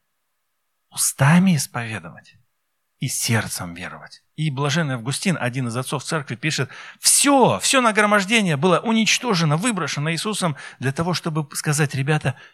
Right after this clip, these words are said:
всё просто. Уста и сердце». И добавляет в другом месте: «Это исполняется во время крещения. Чтобы креститься, нужна только вера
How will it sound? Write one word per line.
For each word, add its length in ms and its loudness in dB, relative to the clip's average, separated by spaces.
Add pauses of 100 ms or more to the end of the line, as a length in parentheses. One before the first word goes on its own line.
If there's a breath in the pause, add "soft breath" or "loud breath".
всё 400 2 (380)
просто. 640 -6 (920)
Уста 500 -6 (680)
и 80 -10
сердце». 500 -10 (960)
И 80 0
добавляет 400 2
в 40 -6
другом 260 2
месте: 360 0 (720 loud breath)
«Это 400 4
исполняется 840 2
во 100 -2
время 280 0
крещения. 640 0
Чтобы 340 -4
креститься, 840 0 (200 loud breath)
нужна 320 4
только 320 0
вера 520 0